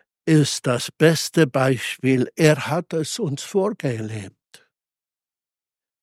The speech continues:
„Ich sage euch“, Johannes fünf neunzehn, sagt er, „der Sohn kann nichts von sich selbst aus tun. Er tut nur, was er den Vater tun sieht.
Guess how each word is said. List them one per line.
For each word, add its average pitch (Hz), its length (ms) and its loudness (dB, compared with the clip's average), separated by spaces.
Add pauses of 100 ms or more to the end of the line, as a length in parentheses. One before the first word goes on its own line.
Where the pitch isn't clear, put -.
(260)
„Ich 175 180 4
sage 196 460 6
euch“, 135 540 -2 (880)
Johannes 143 400 0
fünf 143 300 0
neunzehn, 147 680 -2 (420)
sagt 139 320 -6
er, 123 240 -6 (260)
„der 151 200 4
Sohn 214 600 6
kann 135 360 4
nichts 196 380 2
von 185 280 2
sich 160 300 -6
selbst 170 520 -2
aus 180 400 -4
tun. 165 440 -4 (440)
Er 170 240 4
tut 160 340 4
nur, 240 800 6
was 170 400 2
er 190 300 2
den 185 240 -2
Vater 165 500 0
tun 147 280 -2
sieht. - 420 -8